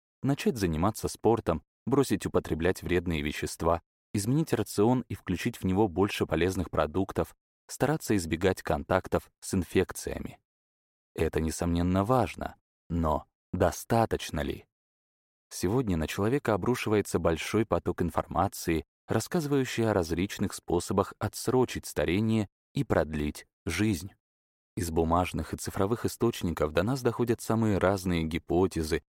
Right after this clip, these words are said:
отзывы, точки зрения и результаты исследований. Далеко не все из них совпадают, а зачастую и вовсе противоречат друг другу. Сколько мнений о том, полезно ли голодание, какая диета будет самой действенной,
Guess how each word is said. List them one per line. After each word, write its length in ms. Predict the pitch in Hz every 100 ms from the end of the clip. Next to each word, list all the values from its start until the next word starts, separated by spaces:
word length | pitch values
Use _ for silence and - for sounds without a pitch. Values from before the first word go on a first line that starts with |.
| _
отзывы, 580 | 104 107 101 82 80 73 _
точки 300 | - 147 -
зрения 580 | 101 82 90 104 101 95
и 140 | - 90
результаты 580 | 87 87 82 92 104
исследований. 800 | 104 - 123 139 87 71 71 - _ _ _ _
Далеко 320 | 85 92 - 165
не 140 | 160
все 320 | - - 175
из 100 | 95
них 140 | 82 -
совпадают, 720 | 82 - 85 78 65 - - _ _
а 80 | 90
зачастую 640 | 85 80 - - 95 101 82 _ _
и 120 | - 113
вовсе 400 | 87 92 - 107
противоречат 680 | 98 - 80 76 71 82
друг 240 | 78 82 78
другу. 420 | 85 76 - - _ _ _ _ _ -
Сколько 500 | - - 101 - 90
мнений 480 | 90 95 92 85 -
о 120 | 85
том, 320 | - 95 95 -
полезно 480 | 85 85 85 90 90
ли 100 | 80
голодание, 840 | 80 73 73 80 80 78 71 65 - _
какая 320 | - - 147
диета 380 | 120 98 117 117
будет 240 | 98 90 -
самой 300 | 113 101 80
действенной, 840 | 85 85 92 - 82 76 69